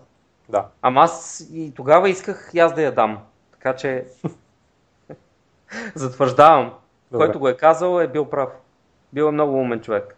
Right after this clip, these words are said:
Speaker 1: Така, добре. Друго? Още
Speaker 2: Не. Това е pretty much.
Speaker 1: <laughs> Това ли е препоръка?
Speaker 2: Най-, най-важното.
Speaker 1: Аз ще препоръчам <clears throat> две презента-, линковете към
Speaker 2: Едно нула,
Speaker 1: две
Speaker 2: между другото, е резултата.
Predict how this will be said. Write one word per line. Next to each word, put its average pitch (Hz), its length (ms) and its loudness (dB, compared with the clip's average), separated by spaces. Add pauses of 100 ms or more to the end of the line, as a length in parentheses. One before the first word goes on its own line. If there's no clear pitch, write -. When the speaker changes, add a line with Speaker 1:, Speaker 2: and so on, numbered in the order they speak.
(1300)
Speaker 1:
Така, 110 400 2
добре. 113 320 2
Друго? 127 420 6 (600)
Още 123 140 -14
Speaker 2:
Не. 277 300 0 (1400)
Това 147 160 2
е 151 140 0
pretty 151 240 -4
much. 120 360 -4 (840)
Speaker 1:
<laughs> - 40 -18
Това 110 160 4
ли - 180 -4
е - 60 -10 (160)
препоръка? - 500 0 (320)
Speaker 2:
Най-, 135 240 0
най-важното. 131 640 2 (840)
Speaker 1:
Аз 139 180 6
ще - 240 -4
препоръчам 151 800 4 (260)
<clears throat> 208 280 6
две 139 280 2
презента-, 127 520 4
линковете 147 500 0
към 131 120 -2
Speaker 2:
Едно 165 280 4
нула, 190 300 6
Speaker 1:
две 175 100 4
Speaker 2:
между 170 160 -4
другото, 147 320 -2
е 120 40 0
резултата. 110 480 -2